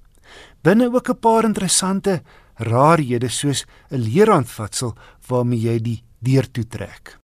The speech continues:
Maar dit dra alles by tot die C drie se karaktervolle persoonlikheid. Die sentrale skerm met Bluetooth en die jongste selfoonkoppeling tegnologie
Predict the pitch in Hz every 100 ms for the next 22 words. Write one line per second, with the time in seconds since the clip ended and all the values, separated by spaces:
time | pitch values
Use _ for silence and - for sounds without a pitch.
0 | _ _ _ - 139 233 - 160 165 214
1 | 202 208 190 190 - 123 156 - 156 151
2 | - - _ - 135 139 - - 214 151
3 | 135 135 - 131 127 95 127 - 170 -
4 | 135 117 - - 107 101 95 101 - -
5 | - _ _ _ _ - - - - 180
6 | 180 196 226 208 - - 170 190 226 -
7 | - - _ - 123 117 - - 120 147
8 | 156 180 151 - - - - 123 117 107
9 | 104 143 147 - 147 - - - 202 180
10 | - 175 147 - 160 - 123 110 107 -
11 | 113 104 - 147 147